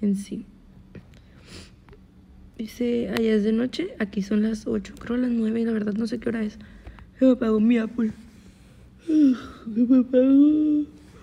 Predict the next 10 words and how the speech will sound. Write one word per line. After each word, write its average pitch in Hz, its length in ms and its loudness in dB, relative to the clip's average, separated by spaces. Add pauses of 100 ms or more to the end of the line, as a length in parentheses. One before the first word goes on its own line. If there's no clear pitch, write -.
(760)
Mm, 214 680 -4
su - 100 -14
pinche - 400 -12
madre. - 160 -14 (1900)
Mm. 220 160 -4 (1800)
<clears throat> 220 500 4 (1400)
¿Te 233 100 -4
cae 220 140 -2
mal 226 160 0
Fer? 254 200 -2